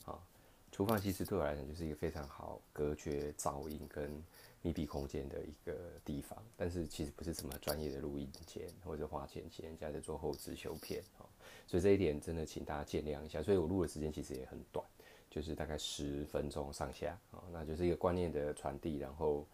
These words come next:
呃，希望能够帮助到大家，那也希望能够，呃，有一些互动。好，那如果真的有留言的这个功能，那很希望大家，呃，多留-，多，多，多，多留言。那我在节目其实可以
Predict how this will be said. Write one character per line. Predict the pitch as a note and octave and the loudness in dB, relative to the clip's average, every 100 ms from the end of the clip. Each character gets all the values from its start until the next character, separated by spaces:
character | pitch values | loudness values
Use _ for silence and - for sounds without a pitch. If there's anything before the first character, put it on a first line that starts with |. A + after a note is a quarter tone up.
| - - - - | -18 -20 -20 -10
呃， | D2 | -4
希 | - | 2
望 | E2+ | 4
能 | D#2 | 4
够 | D2+ | 4
帮 | D2+ D2 | 4 2
助 | D#2 | 2
到 | C#2+ | 2
大 | C2+ C#2 | 2 -2
家， | - D2+ D2+ | -2 -4 -2
那 | D2 C#2 | -2 -2
也 | D2 D2 - | -4 -4 -8
希 | - - | -4 0
望 | D2+ | 2
能 | C#2 C2+ | 0 -2
够， | D2+ C#2+ C#2+ - - - - | 0 0 -2 -12 -20 -20 -16
呃， | - - | -12 -6
有 | D#2+ | 0
一 | D#2 | 4
些 | E2 | 4
互 | F2+ C#2 | 4 2
动。 | - - - - - | 0 0 -6 -20 -8
好， | - | 2
那 | A2+ | 8
如 | C#3+ | 12
果 | C3+ | 12
真 | A#2+ | 12
的 | A#2 F#2 | 12 12
有 | D2 | 10
留 | D2 D#2 F2 | 8 10 12
言 | D#2+ D#2+ F2 - | 10 8 2 4
的 | E2+ D#2 D#2 D#2 | 6 6 6 2
这 | - F2+ | 2 2
个 | E2 D#2 - - - | 4 4 2 -12 0
功 | - F#2 | 6 6
能， | E2+ D#2+ | 6 4
那 | E2+ | 4
很 | D2 C2+ | 2 -2
希 | - | 0
望 | E2+ D#2 | 2 2
大 | D#2 | 0
家， | D2+ D2 D2 - - - - - F2 | 2 0 -2 -6 -18 -20 -20 -14 -8
呃， | D#2 | -2
多 | - E2+ | 4 6
留-， | D#2 D2 - | 8 6 6
多， | G2 F#2+ | 8 8
多， | G2+ G2 | 10 10
多， | G2 - G#2 G#2+ | 8 8 8 10
多 | G2+ | 10
留 | E2 D2+ | 8 8
言。 | C#2+ C#2 | 6 2
那 | F2 | 4
我 | D#2+ | 6
在 | |
节 | F2 E2 | 6 6
目 | D#2 E2 | 4 4
其 | D#2+ | 0
实 | D2+ C#2+ | -2 2
可 | D2+ | 4
以 | C#2+ C2+ | 4 2